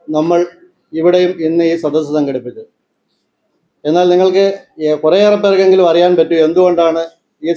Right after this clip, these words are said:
സദസ്സ് അല്ലെന്നുണ്ടെ വേദി ഇങ്ങനെ ആകേണ്ടി വരുന്ന ഒരു സാഹചര്യം ഉണ്ടായതെന്ന്. ചിലയിടങ്ങളിലെങ്കിലും രാഷ്ട്രീയത്തിന്റെ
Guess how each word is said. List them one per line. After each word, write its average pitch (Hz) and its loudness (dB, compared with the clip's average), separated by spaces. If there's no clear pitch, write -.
സദസ്സ് 170 2
അല്ലെന്നുണ്ടെ 151 0
വേദി 156 2
ഇങ്ങനെ 156 -2
ആകേണ്ടി 151 0
വരുന്ന 147 -2
ഒരു 147 -8
സാഹചര്യം 139 -2
ഉണ്ടായതെന്ന്. 127 -6
ചിലയിടങ്ങളിലെങ്കിലും 185 2
രാഷ്ട്രീയത്തിന്റെ 190 0